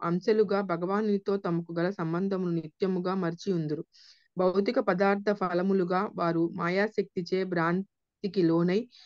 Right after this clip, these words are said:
సుఖమయములగుటకు ప్రణాళికలను రూపొందించుటలో నిమగ్నులై ఉందురు. వారు ఆ విధముగా ప్రణాళికలను కావించుచు పోయిన, కావించుచు పోయినను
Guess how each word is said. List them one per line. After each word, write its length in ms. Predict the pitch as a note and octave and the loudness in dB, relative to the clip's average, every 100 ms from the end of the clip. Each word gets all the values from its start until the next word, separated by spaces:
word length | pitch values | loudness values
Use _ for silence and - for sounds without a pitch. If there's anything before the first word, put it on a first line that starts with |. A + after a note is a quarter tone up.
| _ _ _ | _ _ _
సుఖమయములగుటకు 1160 | - F#3+ A3 A#3 A3+ G#3+ G3+ F3+ F#3 F3 E3 E3+ - _ _ | -4 2 4 4 4 6 4 4 -2 -2 -2 -4 -10 _ _
ప్రణాళికలను 800 | F#3 F3 G3 G#3 G3+ F3+ E3+ G#3 - _ _ _ F#3 | 0 2 4 4 4 4 2 0 -4 _ _ _ 0
రూపొందించుటలో 840 | F#3 G#3+ G#3 F#3 F3 F3+ D#3+ F3 | 2 4 4 2 0 -2 0 2
నిమగ్నులై 600 | G3 F3+ G3 G3 F3+ F3 | 2 0 0 0 2 2
ఉందురు. 300 | F#3 D#3+ D#3 - F3+ | 0 -2 -4 -6 -2
వారు 380 | F3+ E3+ F3 - | 0 2 0 -2
ఆ 60 | F3+ | -2
విధముగా 500 | F3 E3+ G3 G3 G3+ | -2 0 0 2 0
ప్రణాళికలను 1000 | G#3 F3+ F3 G#3 A3 G#3 F3 D#3+ E3 G#3 - _ _ | 0 -2 0 0 0 0 -2 -2 -4 -4 -8 _ _
కావించుచు 720 | - F3 F#3 F#3+ E3+ D#3 D#3+ E3+ - _ _ - | 0 2 2 0 -2 -2 -2 -4 -8 _ _ 0
పోయిన, 440 | G3 F#3+ G3+ F#3+ F3+ - - _ _ _ _ _ _ - | 0 4 4 4 0 -10 -18 _ _ _ _ _ _ 0
కావించుచు 580 | F#3+ G#3+ G#3+ G#3+ A#3 | 2 2 0 0 0
పోయినను 680 | A#3+ A3+ F#3 F#3+ F3 F#3+ E4 | -2 0 2 2 2 0 -2